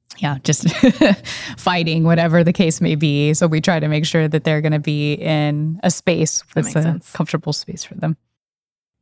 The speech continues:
Speaker 2: Yeah, going back a little bit to our, the collaboration discussion we said, we were talking about before, um, what, how can people get involved? You already mentioned a little bit about donations for babies, probably not as
Speaker 1: Yeah.
Speaker 2: appropriate,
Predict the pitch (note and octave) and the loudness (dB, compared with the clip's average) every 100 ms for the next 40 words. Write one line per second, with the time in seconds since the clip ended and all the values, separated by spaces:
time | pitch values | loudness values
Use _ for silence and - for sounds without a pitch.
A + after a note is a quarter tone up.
0 | - A#3+ F3+ G3+ B3 C4 B3 A#3 G3 G#3+ | 0 2 2 2 4 4 4 2 2 2
1 | G#3+ A3 A3 G3 - F#3+ F#3 - E3 F#3+ | 2 0 -2 -6 -4 -6 -6 -8 -10 -10
2 | F#3+ F3+ F3 E3+ - E3 - E3 F3+ E3 | -8 -6 -6 -6 -6 -6 -4 -4 -4 -4
3 | - E3 - E3+ E3 E3+ E3+ E3+ F3 D#3 | -4 -6 -4 -2 0 -2 -2 -2 0 0
4 | D#3 D#3 C4+ G#3+ E3 E3 - F#3+ F3+ E3+ | -2 -2 0 0 0 -2 0 2 2 2
5 | E3 D#3 D#3+ E3 _ _ _ _ _ _ | 2 0 -2 -4 _ _ _ _ _ _
6 | _ _ _ G#3+ F#3+ A3 B3 B3+ A#3+ - | _ _ _ -4 0 2 2 0 -2 -6
7 | - - _ - - A#3 B3 B3 B3+ A#3 | -8 -12 _ -14 -8 -2 2 4 4 0
8 | F3 E3 D#3+ - - - F#3+ F#3+ F#3 G3+ | 0 0 -2 -4 -8 -4 -2 0 0 2
9 | F#3+ E3+ F3 E3 E3 D#3+ E3 D#3+ D#3+ D#3 | 2 0 -2 -2 -2 -4 -4 -4 -4 -4
10 | D#3+ E3 E3+ E3 E3+ E3+ - F3 D#3 D3+ | -2 -2 -2 -2 -2 -4 -4 -4 -4 -4
11 | E3+ - D#3 D#3 E3+ E3+ D#3+ E3 - _ | -6 -6 -6 -6 -4 -4 -2 -2 -6 _
12 | - G3 G#3 F3+ E3 A#3 D4+ | -8 -4 -2 0 2 0 -2